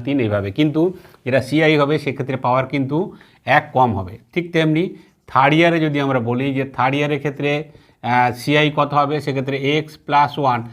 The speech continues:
এক্ষেত্রে পাওয়ার কত হয়ে যাবে, দুই হয়ে যাবে, কিন্তু প্রিন্সিপাল যেটা হবে তার পাওয়ার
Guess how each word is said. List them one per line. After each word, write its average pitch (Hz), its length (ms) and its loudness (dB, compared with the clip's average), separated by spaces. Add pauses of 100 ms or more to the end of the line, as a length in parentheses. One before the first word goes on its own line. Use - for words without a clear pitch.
(300)
এক্ষেত্রে 151 340 -2
পাওয়ার 135 360 0
কত 131 140 -2
হয়ে 139 180 0
যাবে, 127 180 0
দুই 127 320 0
হয়ে 151 180 2
যাবে, 143 180 0 (400)
কিন্তু 135 200 -2 (120)
প্রিন্সিপাল 147 480 0
যেটা 139 280 0
হবে 120 240 0
তার 120 320 -2
পাওয়ার 120 200 -2